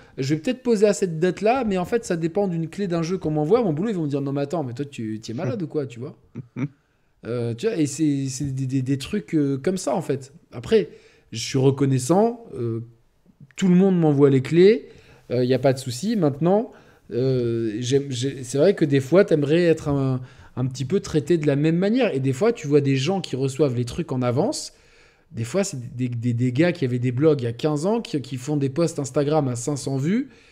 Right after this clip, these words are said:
Speaker 1: Euh, ils ont le P S V R deux, et cetera. Euh, au bout d'un moment, tu te dis, donc, le critère, c'est quoi, là, les gars ? Cinq cents vues sur Instagram ? Moi, à côté de ça, euh, c'est, c'est, ça se compte en dizaines de milliers de vues et on,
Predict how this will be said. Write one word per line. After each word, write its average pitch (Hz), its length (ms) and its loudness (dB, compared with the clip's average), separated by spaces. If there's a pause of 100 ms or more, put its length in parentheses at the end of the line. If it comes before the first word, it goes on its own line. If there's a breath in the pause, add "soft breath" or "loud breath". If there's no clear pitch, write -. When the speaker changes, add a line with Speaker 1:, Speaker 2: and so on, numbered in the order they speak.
(320 loud breath)
Speaker 1:
Euh, 120 280 0
ils 127 180 0
ont 156 60 2
le 147 80 0
P 156 100 2
S 143 240 6
V 147 180 6
R 147 120 2
deux, 156 320 4
et 135 80 0
cetera. 170 640 0
Euh, 135 240 2 (420 loud breath)
au 120 80 -4
bout 127 100 -2
d'un 143 100 6
moment, 220 160 2
tu 214 140 -10
te 135 40 -6
dis, 131 100 -4
donc, 139 320 2
le 113 180 -4
critère, 143 400 -4
c'est 170 140 -4
quoi, 202 180 2
là, 170 80 4
les 143 140 2
gars ? 147 200 2
Cinq 151 200 -4
cents 156 160 -2
vues 151 160 -2
sur 143 220 -4
Instagram ? 151 640 -2 (520 soft breath)
Moi, 156 160 -2
à 175 60 2
côté 147 320 0
de - 40 -10
ça, 208 340 4
euh, 139 220 4
c'est, 131 200 -4
c'est, 123 260 -6
ça 120 160 -8
se 120 80 -8
compte 143 220 -4
en 139 60 -2
dizaines 135 340 0
de 131 100 0
milliers 131 260 2
de 127 60 -2
vues 202 340 0
et 143 120 4
on, 127 380 -2